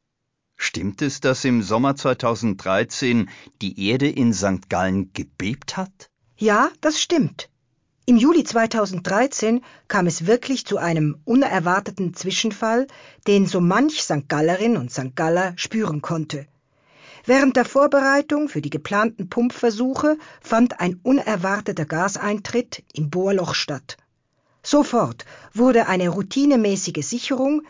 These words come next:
Speaker 2: des Bohrlochs eingeleitet und im Nachgang kam es dann zu den unerwarteten und, in einem Fall, spürbaren Erschütterungen. Ich hab davon gar nichts mitbekommen.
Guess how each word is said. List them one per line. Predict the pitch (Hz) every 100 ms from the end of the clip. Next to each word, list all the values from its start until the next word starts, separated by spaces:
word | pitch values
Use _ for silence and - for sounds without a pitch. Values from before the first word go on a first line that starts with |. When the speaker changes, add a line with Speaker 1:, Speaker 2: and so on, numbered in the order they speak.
| _
Speaker 2:
des | 123 -
Bohrlochs | 170 180 196 185 - - -
eingeleitet | 196 175 147 143 139 - - _ _ - - -
und | 247
im | 208 202
Nachgang | 180 175 - - 254 269 370 - _ _
kam | - 202 233
es | 269
dann | 247 262
zu | - 208
den | 185
unerwarteten | 170 226 208 202 214 226 269 - 269
und, | - 185 151 - _ _ _
in | 151 135
einem | 147 160 190
Fall, | 185 226 226 226 _ -
spürbaren | - - 208 196 190 202 208 226 214
Erschütterungen. | - 233 190 - 143 127 110 - _ _ _ _ _
Ich | 339 359 - _ _ _
hab | 139 135
davon | 139 131 147
gar | 170 185
nichts | 151 120 -
mitbekommen. | 151 - - 190 165